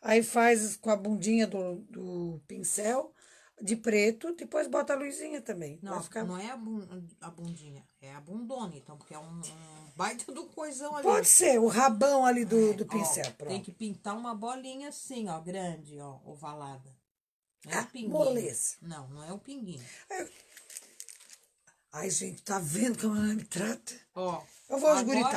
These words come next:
Speaker 2: agora eu virei pra mim e acertei de forma correta, né?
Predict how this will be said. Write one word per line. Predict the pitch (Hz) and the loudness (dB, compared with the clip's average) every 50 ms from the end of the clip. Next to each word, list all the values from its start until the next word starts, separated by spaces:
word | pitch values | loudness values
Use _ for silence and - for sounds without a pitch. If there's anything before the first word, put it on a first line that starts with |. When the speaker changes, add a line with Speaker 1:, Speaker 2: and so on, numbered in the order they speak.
| 277 | 0
Speaker 2:
agora | 262 - 247 | -2 -4 -6
eu | 254 269 262 | -8 -8 -8
virei | - 254 240 214 220 226 247 277 339 | -8 -8 -8 -8 -6 -6 -6 -6 -8
pra | 339 302 262 247 | -8 -10 -10 -8
mim | 226 220 226 240 262 285 285 277 | -8 -8 -8 -10 -10 -14 -14 -14
e | 240 247 | -12 -12
acertei | 240 233 - - 247 226 - _ 226 233 233 | -10 -10 -12 -12 -14 -16 -14 _ -12 -12 -12
de | 220 - | -14 -14
forma | - 233 226 220 233 220 220 | -12 -12 -10 -10 -10 -12 -12
correta, | 233 233 220 208 190 147 131 - _ - 135 | -12 -12 -10 -10 -10 -10 -12 -16 _ -18 -18
né? | 135 143 156 165 185 | -16 -16 -16 -16 -16